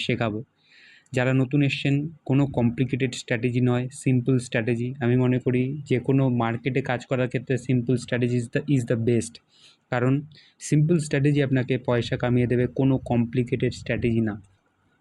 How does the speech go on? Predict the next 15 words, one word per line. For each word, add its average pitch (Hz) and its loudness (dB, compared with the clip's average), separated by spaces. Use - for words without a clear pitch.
একদম 127 2
সিম্পল 131 2
একটা 123 -4
সুইং 127 0
ট্রেডিং 127 0
স্ট্র্যাটেজিটিতে 123 -2
আমি 123 2
আপনাদের 117 0
সাথে 123 -2
আজকে 120 -2
শেয়ার 120 0
করে 123 0
নেব। 123 2
যারা 127 2
নতুন 131 2